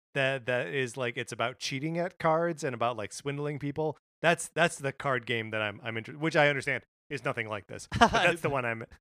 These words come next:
Speaker 1: <laughs> that's the one I'm holding out for.
Speaker 2: Well, that, that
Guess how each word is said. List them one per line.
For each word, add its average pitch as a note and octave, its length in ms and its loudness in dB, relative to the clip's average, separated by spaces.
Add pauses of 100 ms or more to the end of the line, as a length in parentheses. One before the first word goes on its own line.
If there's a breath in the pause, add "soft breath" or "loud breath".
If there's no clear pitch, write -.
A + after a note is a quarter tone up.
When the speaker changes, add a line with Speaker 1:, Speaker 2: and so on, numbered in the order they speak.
Speaker 1:
<laughs> - 240 -20
that's D#3+ 160 4
the D#3+ 80 4
one C#3+ 120 6
I'm B2 80 2
holding A#2+ 200 -2
out G2+ 160 -4
for. C3+ 300 0
Speaker 2:
Well, F3+ 220 6
that, D3+ 260 0
that G#3 240 4